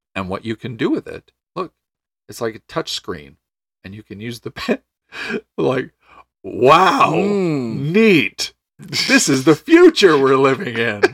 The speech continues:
Speaker 1: <laughs> A stylus pen?
Speaker 2: Wow.
Speaker 1: Goodness.
Speaker 2: Those have only been around since the mid eighties.
Speaker 1: And it doesn't scratch the screen or anything?
Speaker 2: Amazing.
Speaker 1: Whoa.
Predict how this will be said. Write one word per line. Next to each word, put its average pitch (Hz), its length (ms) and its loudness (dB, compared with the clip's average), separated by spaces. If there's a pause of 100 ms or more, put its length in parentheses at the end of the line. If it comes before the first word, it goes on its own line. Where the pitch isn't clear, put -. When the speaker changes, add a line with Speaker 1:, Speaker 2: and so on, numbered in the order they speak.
Speaker 1:
<laughs> 508 60 -2 (360)
A 110 120 4
stylus 208 840 4
pen? 127 380 0
Speaker 2:
Wow. 120 400 0 (460)
Speaker 1:
Goodness. 160 640 4
Speaker 2:
Those 151 240 2
have 139 100 -2
only 139 200 2
been 135 120 2
around 160 600 2
since 151 240 0
the 127 180 -10
mid 147 240 4
eighties. 208 480 0
Speaker 1:
And 240 100 2
it 392 140 8
doesn't 285 360 2
scratch - 480 0
the 196 120 2
screen 302 540 -2
or 240 160 2 (100)
anything? 440 840 2 (240)
Speaker 2:
Amazing. 359 880 4
Speaker 1:
Whoa. 107 360 -2